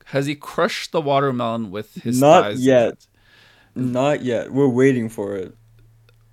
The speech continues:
Speaker 1: What, what, what, what's it gonna take? Like, what is the celebration
Speaker 2: I don't,
Speaker 1: point that
Speaker 2: I don't, mm. <laughs>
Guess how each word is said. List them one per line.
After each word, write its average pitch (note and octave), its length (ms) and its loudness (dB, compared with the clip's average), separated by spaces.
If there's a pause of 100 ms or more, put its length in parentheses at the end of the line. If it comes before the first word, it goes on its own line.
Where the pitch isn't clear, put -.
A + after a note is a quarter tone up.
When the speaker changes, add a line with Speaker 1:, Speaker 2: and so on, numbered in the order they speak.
Speaker 1:
What, D3 340 -2
what, G3 160 -2
what, G#3+ 360 0
what's E3+ 200 -8
it G3 60 -8
gonna A3+ 160 0
take? - 360 -8
Like, A#2+ 160 -6
what D3 160 0
is F#3+ 140 0
the E3+ 80 -10
celebration C#3+ 600 -4
Speaker 2:
I - 40 -2
don't, C#3 60 -12
Speaker 1:
point - 420 -6
that A2+ 240 -6
Speaker 2:
I D3+ 100 -6
don't, F3+ 240 -4 (200)
mm. C3+ 320 -6 (260)
<laughs> D#3+ 100 -14